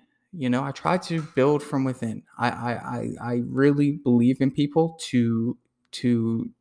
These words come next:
not, well, the, the, here's the first part is making sure that you bring in the right people. I mean, you can't, you can't change character. Okay. It'll take too long.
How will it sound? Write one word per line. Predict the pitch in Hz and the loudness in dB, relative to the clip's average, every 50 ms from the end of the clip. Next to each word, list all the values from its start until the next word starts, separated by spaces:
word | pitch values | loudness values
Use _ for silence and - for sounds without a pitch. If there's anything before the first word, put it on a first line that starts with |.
| _ | _
not, | - - 139 135 131 120 131 127 123 - - 156 | -4 0 2 4 4 6 4 4 2 0 0 4
well, | 139 123 - - 123 | 4 4 4 4 4
the, | 131 131 120 - | 4 4 4 4
the, | - 135 123 - - - - - _ - - - _ - | 2 -2 -6 -8 -10 -14 -16 -18 _ -20 -20 -20 _ 0
here's | - 156 143 | 2 2 2
the | - 123 | 0 0
first | - 143 147 143 - - | 4 4 4 4 4 2
part | - 117 110 110 | 0 0 0 0
is | 110 117 - | -2 0 2
making | 127 123 123 120 117 | 2 2 2 2 -2
sure | - 127 117 | 0 0 0
that | 113 113 104 | 2 2 0
you | 113 113 | -2 0
bring | - 123 117 113 110 | 2 4 4 4 4
in | 107 | 2
the | 107 110 | 0 0
right | 110 104 - - | 0 -2 -2 -4
people. | - - 117 113 - - 104 | -6 -4 -4 -4 -4 -4 -2
I | 107 | 0
mean, | 110 110 113 117 | 2 4 6 6
you | 127 131 | 6 6
can't, | - - - 147 147 131 113 - - - - - - - _ - | 4 0 0 2 4 4 4 2 -2 -10 -20 -20 -20 -14 _ -2
you | 143 151 | -2 -2
can't | - - - 175 170 139 117 110 - - | -2 0 2 2 4 4 4 0 -2 -6
change | - - - - 143 139 139 131 123 113 127 - - | -8 -8 -2 2 4 6 6 6 6 4 2 -2 -10
character. | - - - - 135 127 123 117 113 - - - 104 104 - _ _ _ _ _ _ _ _ _ - | -14 -12 -2 2 4 6 6 6 4 2 -2 -8 -8 -8 -10 _ _ _ _ _ _ _ _ _ -2
Okay. | 123 120 - - 120 113 110 113 - - | -2 0 0 0 -2 0 -2 -2 -4 -4
It'll | 143 135 156 156 | -2 0 0 0
take | - - 147 139 - - | 0 -2 -4 -4 -4 -6
too | - - - - 175 175 170 | -10 -2 2 4 6 6 8
long. | 156 147 143 139 135 117 107 - - | 8 8 8 6 6 4 2 0 -6